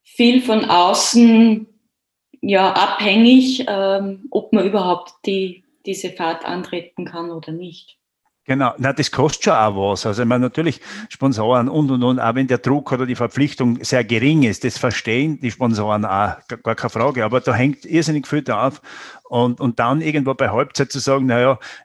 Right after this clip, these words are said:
Speaker 2: ich hab's dir vorher gesagt", oder "Wir haben's eh gewusst, dass es wahrscheinlich nicht geht." Also,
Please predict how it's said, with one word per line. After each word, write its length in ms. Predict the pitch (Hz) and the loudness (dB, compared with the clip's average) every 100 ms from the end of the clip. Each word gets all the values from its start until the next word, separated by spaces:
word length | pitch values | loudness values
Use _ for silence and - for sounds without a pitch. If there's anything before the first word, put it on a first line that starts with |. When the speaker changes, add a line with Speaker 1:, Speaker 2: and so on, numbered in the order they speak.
| - | -10
Speaker 2:
ich 160 | 123 | -6
hab's 160 | 127 - | -6 -4
dir 160 | 139 139 | -4 0
vorher 260 | 135 113 | 0 0
gesagt", 320 | - 117 113 | -2 -2 -2
oder 320 | 117 113 120 113 | -2 0 -2 -2
"Wir 140 | 113 | -2
haben's 180 | 123 120 | -2 -2
eh 120 | 135 | -4
gewusst, 720 | - _ _ 117 135 139 - | -6 _ _ 0 2 0 0
dass 140 | 123 107 | 0 0
es 120 | 110 | -2
wahrscheinlich 480 | 120 117 110 113 - | -2 0 -2 -2 -4
nicht 200 | 113 - | -4 -2
geht." 260 | 104 107 | -2 0
Also, 200 | 107 107 | 0 0